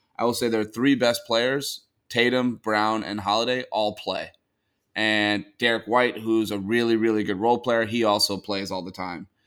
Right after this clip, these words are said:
And so short of a phantom injury to one of those guys that you re-, really can't forecast at this point, I would be, uh, you know, stunned if, if you, you, you're seeing a lot of lackluster play from them. And I think they're pissed off 'cause last year ended somewhat embarrassingly.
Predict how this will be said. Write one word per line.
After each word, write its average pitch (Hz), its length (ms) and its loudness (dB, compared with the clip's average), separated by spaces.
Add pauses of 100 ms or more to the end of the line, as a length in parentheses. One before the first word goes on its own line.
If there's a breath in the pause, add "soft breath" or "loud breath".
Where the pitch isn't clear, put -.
(260)
And 107 140 -4
so 107 320 0
short 135 340 0
of 113 100 -2
a 107 140 2
phantom 120 460 -2
injury 120 240 0
to 113 60 2
one 117 140 0
of 113 60 0
those 113 140 -2
guys 113 280 2
that 104 80 -2
you 92 120 -2
re-, 107 320 -2
really 113 220 -2
can't 107 300 -4
forecast 117 500 -4
at 110 80 -12
this 127 120 -6
point, 135 300 -6 (480)
I 110 120 2
would 117 160 0
be, 110 340 0 (720)
uh, 101 260 0
you 117 100 -4
know, 107 60 -4
stunned 123 420 2
if, 113 140 -4 (100)
if 113 220 -4
you, 110 120 -6
you, 98 260 -8
you're 107 140 -6
seeing 113 300 -2
a 104 80 -2
lot 98 320 -2
of 98 280 -8 (320)
lackluster 95 720 -2 (140)
play 95 160 -2
from 113 140 -6
them. 120 180 -2
And 101 80 -2
I 104 40 -2
think 110 180 -6
they're 101 100 -6
pissed - 340 -6
off 98 260 0
'cause 98 140 -8
last 101 260 -2
year 87 120 -4
ended 95 200 -6
somewhat 95 280 -6
embarrassingly. 101 760 -6